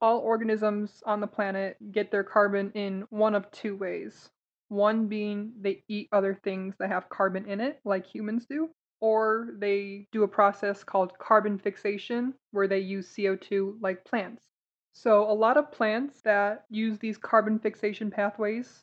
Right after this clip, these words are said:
the pathway that is very common and the most common pathway found on the planet Earth is the Calvin-Benson cycle, which you may remember from high school biology class.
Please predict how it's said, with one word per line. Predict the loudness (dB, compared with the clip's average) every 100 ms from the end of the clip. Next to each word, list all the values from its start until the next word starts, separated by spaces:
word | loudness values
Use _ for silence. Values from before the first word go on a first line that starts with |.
| _ _ -18
the | -8
pathway | 2 2 2 -2 -2 -4 0
that | 0
is | 0 -2
very | -2 -2
common | 0 2 2 2 0 -2
and | -4 -4 0
the |
most | 2 2 0
common | -2 0 0
pathway | 4 4 2 -4
found | 0 0 0 -2
on | -4 -4
the |
planet | -4 -4 -4 0
Earth | 0 0 -4 _ -6
is | -6 -6
the | -8 -8
Calvin-Benson | 0 4 4 2 0 0 0 -2 -10 -12
cycle, | -8 -10 -10 -12 -14 _ _ _ -8
which | -8 -8 -20 -10
you | -2
may | 2 4
remember | 4 2 0 -2
from | 0 -2 -2 -6 -8
high | -4 -4
school | -4 -4 -2 -2 -2
biology | 0 0 -2 -4
class. | -2 2 2 0